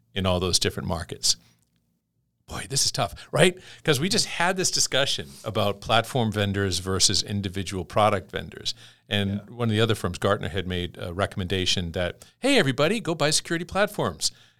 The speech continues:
Speaker 1: And we've talked about that, and I think we'll be doing another podcast on that, which about, is that a good idea or not? Um, not. <laughs> Um, but the idea being that, um, while it may be conceptually a good idea to have one platform provider that does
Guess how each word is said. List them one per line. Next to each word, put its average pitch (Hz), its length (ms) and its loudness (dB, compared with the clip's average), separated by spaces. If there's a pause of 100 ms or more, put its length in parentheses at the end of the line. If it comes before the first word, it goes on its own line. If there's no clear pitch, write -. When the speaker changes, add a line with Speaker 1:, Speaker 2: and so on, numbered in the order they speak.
Speaker 1:
And 101 160 0
we've 95 140 -2
talked - 240 4
about 87 220 0
that, 76 140 0
and 78 100 -6
I 80 40 -4
think 90 160 -6
we'll 85 80 -10
be 85 80 -14
doing 85 220 -2
another 80 180 -2
podcast 78 560 0
on 82 100 -2
that, 76 340 -4
which - 180 -12
about, - 260 -8
is 95 120 -2
that 95 120 4
a 85 40 -2
good 82 120 -4
idea 78 260 -4
or 71 120 -8
not? 80 400 -10 (340)
Um, 76 180 -2 (140)
not. 90 300 2 (120)
<laughs> - 120 -10
Um, 123 300 2 (380)
but 127 280 0
the 120 100 2
idea 113 260 2
being 120 320 2
that, 110 260 -4 (360)
um, 101 380 -4 (320)
while 127 220 4
it 120 100 2
may 143 180 4
be 131 260 2
conceptually - 500 2
a 117 40 2
good 101 140 0
idea 85 280 -2
to 87 80 -4
have 104 400 -2
one 104 380 2
platform 98 400 2
provider 90 380 2
that 90 160 -4
does 87 240 -4